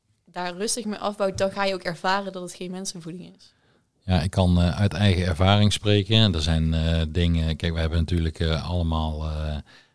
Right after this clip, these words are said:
Speaker 2: te maken met, eh, de beperking in de kennis die we hebben. En, eh, naarmate je kennis toeneemt, eh, des te betere beslissingen je zou kunnen nemen.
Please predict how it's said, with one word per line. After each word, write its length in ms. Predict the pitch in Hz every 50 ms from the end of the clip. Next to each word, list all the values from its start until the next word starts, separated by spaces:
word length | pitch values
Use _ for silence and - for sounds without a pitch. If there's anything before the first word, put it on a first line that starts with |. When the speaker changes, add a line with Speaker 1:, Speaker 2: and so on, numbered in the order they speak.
| _ _
Speaker 2:
te 120 | - -
maken 320 | 87 90 87 87 82 - 87
met, 220 | 85 82 80 -
eh, 120 | 85 82 82 76
de 80 | 80
beperking 500 | 76 78 - - 98 90 85 - 82 80
in 80 | 78 76
de 80 | 78
kennis 300 | - - 92 92 98 92
die 140 | - 110 104
we 60 | 95 92
hebben. 460 | 90 92 95 95 101 113 117 120 -
En, 380 | - - 85 82 80 78 78 78 78
eh, 160 | 80 80 80
naarmate 500 | 78 82 82 85 85 82 82 - 82 80
je 60 | 78
kennis 300 | - - 92 85 80 - -
toeneemt, 460 | - 98 90 85 82 80 80 73 -
eh, 100 | 85 80 76
des 180 | 76 80 78 -
te 80 | -
betere 340 | 82 87 87 85 - 78 78
beslissingen 500 | 76 85 - 95 92 - - 101 98 95
je 120 | 92 90
zou 120 | 87 95 92
kunnen 260 | - - 95 92 92
nemen. 420 | 90 90 92 92 95 104 120 127